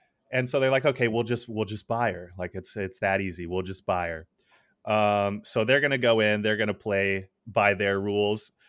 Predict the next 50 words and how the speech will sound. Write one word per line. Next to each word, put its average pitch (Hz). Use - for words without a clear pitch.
Sanji's 123
loving 113
the 104
fact 98
that, 101
that 104
Na-, 104
<laughs> -
this 135
side 120
of 110
Nami, 113
<laughs> -
lo-, 131
loving 127
that 123
Nami 117
is 110
willing 110
to 107
do 107
this 107
and 104
part 110
with 107
her 101
money. 95
We 101
know 107
that, 92
we 190
know 151
that 135
Nami 123
loves 110
mo-, 113
money 117
more 104
than 95
anyone. 87
But, 104
but 101
in 104
this 113
case, 92
sh-, -
she'll -
make 104
a 95
sacrifice. 90